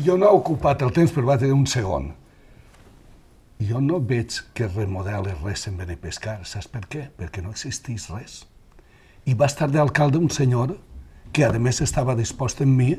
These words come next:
a que el poble no fora de Gandia. Val? O sea, que és que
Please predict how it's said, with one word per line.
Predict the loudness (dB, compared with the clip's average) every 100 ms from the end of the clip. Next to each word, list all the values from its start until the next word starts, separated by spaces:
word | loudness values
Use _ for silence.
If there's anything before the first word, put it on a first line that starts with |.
| -4 -16 -4
a | 0 0
que |
el | 0
poble | 4 6 8 6 4 0 -10 -2
no | 4 4
fora | 2 0 2
de | 2
Gandia. | 2 2 2 0 -2 -10 -18 -20 -20 _ -20 -4
Val? | 2 2 2 -8 -20 -20 -20 -14 -6
O |
sea, | 0 2 2
que | 0 0
és | 2
que | 8 8